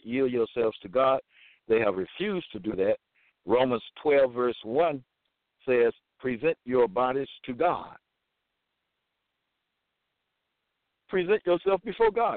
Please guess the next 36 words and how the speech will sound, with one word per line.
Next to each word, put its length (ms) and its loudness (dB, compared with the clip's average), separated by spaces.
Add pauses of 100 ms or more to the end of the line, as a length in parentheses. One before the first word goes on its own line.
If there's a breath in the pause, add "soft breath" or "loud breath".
All 180 2
these 240 -2
statements 420 -6
are 160 0
saying 180 -2
the 160 -8
same 200 -6
thing, 260 -12 (480)
okay? 260 -8 (720)
They're, 120 2 (420 soft breath)
they're 160 2 (100)
saying 280 -2
the 80 -6 (100)
same 320 -8
thing. 240 -8 (760)
Different 280 -2
words, 420 2 (500)
different 280 -6
terminology, 800 -4 (600)
but 140 0
the 180 -4
same 300 0
meaning. 320 -6 (720)
And 120 -2
the 160 -6
same 320 0 (100)
end 440 0
is 140 0
expected 560 -4
of 160 -4
them, 200 -8 (460 loud breath)
that 240 2
the 80 -2 (100)
Pope 220 2 (240)
presents 400 -4
himself 420 -4